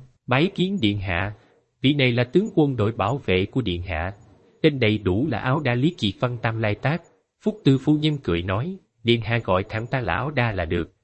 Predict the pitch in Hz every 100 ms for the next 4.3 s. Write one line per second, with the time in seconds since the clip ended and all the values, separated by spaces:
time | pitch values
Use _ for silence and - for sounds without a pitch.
0 | _ 110 127 117 127 160 170 123 85 107
1 | 139 117 113 104 _ _ - 170 147 143
2 | 147 156 160 190 185 - _ _ - 175
3 | 165 131 120 117 117 110 110 120 147 151
4 | 120 101 95